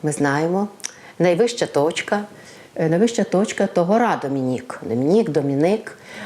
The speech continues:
От, і на цій горі, е, розташований, ну, колишня резиденція Буковині, е, митрополиці Буковини і Далмації, а нині там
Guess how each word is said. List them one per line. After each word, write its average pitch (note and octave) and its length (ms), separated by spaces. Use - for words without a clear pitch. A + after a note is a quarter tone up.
От, F3 360
і F#3+ 60
на G3 140
цій G3+ 260
горі, F3 520
е, D3+ 460
розташований, G#3+ 880
ну, G#3+ 100
колишня D#3 600
резиденція C#3+ 640
Буковині, C3 500
е, - 160
митрополиці D#3+ 680
Буковини C#3+ 460
і C#3 40
Далмації, F#3 680
а F3 120
нині G#3+ 300
там F3+ 380